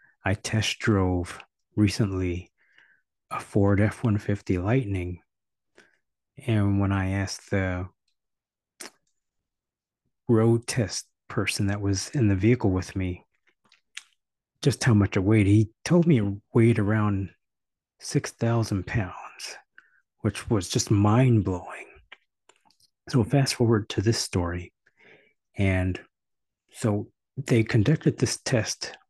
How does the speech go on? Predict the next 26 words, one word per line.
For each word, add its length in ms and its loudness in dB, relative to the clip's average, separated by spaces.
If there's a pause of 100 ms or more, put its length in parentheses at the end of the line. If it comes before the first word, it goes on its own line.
(140)
of 160 0
the 120 0
Rivian 640 2 (460)
against 400 0
the 80 0
guardrails. 840 -2 (480)
And 180 4
the 40 4
Rivian, 720 2 (400)
and 140 4
if 140 0
you 280 4 (240)
get 120 2
a 80 2
chance 380 -4
to 100 -2
see 200 -2
the 100 -2
video 440 2
of 120 -6
this, 240 -10
it's 120 -6
just 260 -6
mind-blowing. 720 0
But 180 -4 (540)
the, 240 0